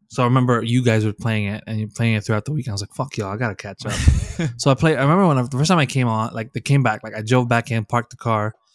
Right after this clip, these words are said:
Speaker 1: I literally just didn't even, like, do anything else. Like, I, obviously I put the bag and whatever,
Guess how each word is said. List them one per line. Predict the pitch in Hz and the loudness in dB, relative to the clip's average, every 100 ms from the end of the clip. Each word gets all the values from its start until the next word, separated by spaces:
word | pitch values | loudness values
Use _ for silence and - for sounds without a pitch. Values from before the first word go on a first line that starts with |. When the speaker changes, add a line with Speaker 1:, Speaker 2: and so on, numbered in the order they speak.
| _ _ _ _ - | _ _ _ _ 0
Speaker 1:
I | |
literally | 131 160 180 160 123 | 4 6 6 6 4
just | 117 127 139 | 0 -4 2
didn't | 196 262 | 2 2
even, | 220 175 | 0 0
like, | 135 113 110 | -2 -4 -2
do | 135 135 | 0 2
anything | 131 - 110 | 0 -2 -6
else. | 104 101 98 | -6 -6 -8
Like, | 110 - | -10 -10
I, | 117 - - 131 | -12 -12 -8 -4
obviously | 135 147 120 | -2 -2 -4
I | 101 | -4
put | - 139 | -6 -8
the | - | -6
bag | 107 104 104 104 | -2 0 0 -2
and | 147 135 | -6 -6
whatever, | 113 104 101 104 | -4 -4 -4 -6